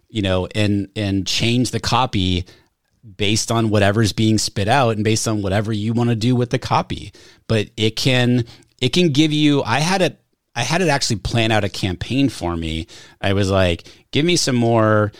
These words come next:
you know, I asked for ten different targeting options that are similar to, you know, fill in the blank. You know, and I could say,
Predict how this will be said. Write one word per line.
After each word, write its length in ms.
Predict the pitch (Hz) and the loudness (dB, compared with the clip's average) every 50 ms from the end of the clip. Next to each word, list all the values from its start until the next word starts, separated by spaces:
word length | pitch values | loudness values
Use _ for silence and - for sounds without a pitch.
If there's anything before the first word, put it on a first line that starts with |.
| - - - | -18 -10 -4
you 100 | - 104 | -2 0
know, 80 | 98 | 2
I 80 | 95 101 | 2 2
asked 280 | 98 101 101 - - - | 2 0 -2 -2 -4 -2
for 400 | 110 104 98 95 92 90 90 - | 0 0 2 2 0 -2 -2 -4
ten 400 | - - - 156 165 180 175 156 | -4 -2 0 0 0 0 0 0
different 420 | 135 135 131 - - 127 117 101 | 0 0 -2 0 -2 -2 -2 -2
targeting 540 | - - - 131 123 123 110 110 107 101 95 | -2 -2 0 0 0 2 0 0 0 0 -2
options 840 | 87 90 90 90 90 - - - 90 87 82 85 87 90 - - - - - - - _ - | -2 -4 -4 -4 -4 -4 -6 -6 -4 -4 -4 -4 -4 -4 -6 -6 -10 -12 -20 -20 -20 _ -2
that 220 | 107 113 107 104 | 0 2 2 4
are 140 | 104 101 95 | 4 2 2
similar 680 | - - - - 131 120 123 123 120 117 107 101 98 | 0 0 0 0 2 2 2 2 2 2 2 0 -2
to, 800 | - - - - - - 139 135 120 101 90 87 87 87 87 92 90 - - - - - _ _ _ _ - | -4 -6 -6 -4 0 2 4 4 4 4 2 -2 -4 -4 -4 -4 -4 -6 -12 -20 -20 -20 _ _ _ _ -10
you 80 | 104 | -6
know, 300 | 95 92 85 82 80 - - _ _ _ | -4 -4 -2 -4 -4 -8 -12 _ _ _
fill 280 | - - 123 117 107 104 | -4 0 2 4 4 4
in 80 | 101 | 4
the 80 | 95 92 | 2 0
blank. 560 | 87 90 92 92 87 82 76 - - - - - - - - _ _ _ _ | 0 0 0 0 0 0 -2 -6 -12 -18 -20 -20 -20 -20 -20 _ _ _ _
You 100 | - 101 | -8 -4
know, 100 | 98 92 | -2 -2
and 280 | 92 90 - - - 95 | -2 -2 -4 -4 -2 -2
I 80 | 98 101 | -2 -2
could 140 | - 104 | -2 -2
say, 340 | - - 110 101 95 90 80 | 0 0 2 2 2 0 -2